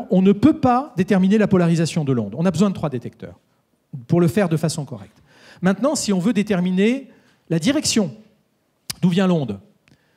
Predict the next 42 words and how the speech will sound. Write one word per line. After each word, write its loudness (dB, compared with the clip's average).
euh, 0
eh 4
bien, 2
imaginez 2
que -4
vous 2
ayez 2
deux 2
détecteurs. 0
Si -6
vous 2
avez 2
deux 4
détecteurs, 0
euh, 2
l'onde 4
qui -2
arrive, -2
oh -4
là, -6
ça -14
s'est -10
tout -8
déformé -6
là, -8
je -20
sais -20
pas -14
ce -20
qui -16
s'est -14
passé, -6
c'est -14
pas -10
grave. -4
Si -2
vous 4
avez 4
une 6
onde 2
qui 2
arrive, 4